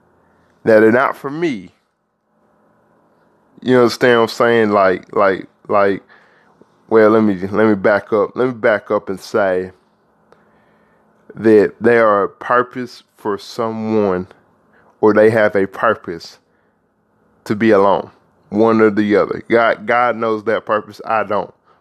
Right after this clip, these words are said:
But I'm just saying, but they don't see themselves as valuable. They don't see themselves as precious. They're, they're more precious than gold. They're more valuable than silver. They're more valuable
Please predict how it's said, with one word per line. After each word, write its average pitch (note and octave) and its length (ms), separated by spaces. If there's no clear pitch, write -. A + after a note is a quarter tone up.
But A#2 100
I'm B2 140
just A#2+ 200
saying, G2+ 440
but B2 120
they C3 120
don't B2+ 220
see E3+ 300
themselves A2+ 840
as G#2+ 220
valuable. A#2 560
They A#2 100
don't A#2 200
see C#3 220
themselves A2+ 540
as G#2 200
precious. B2+ 540
They're, A2 200
they're G#2+ 220
more C#3 240
precious C3 440
than G2+ 200
gold. B2+ 440
They're G#2 140
more C3+ 280
valuable B2 500
than G2+ 160
silver. C3+ 540
They're A#2+ 140
more C3+ 300
valuable B2+ 800